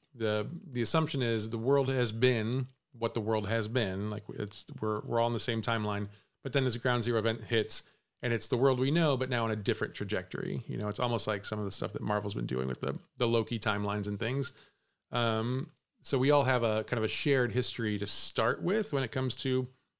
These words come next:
building this new world, and all the new stuff comes from this one event that we can detail, and everyone can have their own kind of version of what it means for this event to happen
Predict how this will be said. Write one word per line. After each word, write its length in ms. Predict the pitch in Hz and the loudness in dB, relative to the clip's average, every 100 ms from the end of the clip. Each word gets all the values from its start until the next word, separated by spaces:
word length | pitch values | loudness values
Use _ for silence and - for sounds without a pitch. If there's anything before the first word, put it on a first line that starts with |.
| 120 | -4
building 300 | 135 143 143 | 0 2 2
this 160 | 147 147 | 0 0
new 120 | 151 | 0
world, 400 | 147 151 165 165 - - - _ | 2 2 2 0 -6 -20 -20 _
and 180 | 117 117 - | -4 -2 -2
all 220 | - 135 139 | 2 4 4
the 100 | 131 | 2
new 340 | 127 135 147 | 2 2 2
stuff 340 | - 120 107 | 2 2 0
comes 280 | - 127 117 | -2 -2 -2
from 140 | 120 110 | -2 -2
this 140 | 95 | -2
one 100 | 107 | -2
event 400 | 107 165 165 117 | -2 0 0 0
that 140 | 110 113 | -2 -2
we 260 | 110 110 | -2 -4
can 440 | 107 107 101 101 - - - _ | -4 -6 -4 -4 -6 -10 -14 _
detail, 520 | 139 123 113 107 101 | -2 0 0 0 0
and 120 | - | -2
everyone 220 | 107 104 101 | -2 -2 -4
can 260 | 107 104 104 _ _ _ | -4 -6 -8 _ _ _
have 160 | 131 | -2
their 140 | 120 120 | 2 2
own 100 | 113 | 0
kind 140 | 113 | 0
of 100 | 107 | -2
version 460 | 101 110 113 104 107 | -4 -2 0 0 -2
of 160 | 95 - - _ _ _ | -4 -8 -20 _ _ _
what 140 | 127 | -2
it 80 | 123 | 0
means 240 | 123 117 107 | 0 0 0
for 160 | 117 | 0
this 220 | 107 107 110 | 0 0 0
event 360 | 101 113 101 | 0 0 -2
to 120 | - | -2
happen 440 | 120 139 123 110 | 0 0 0 -2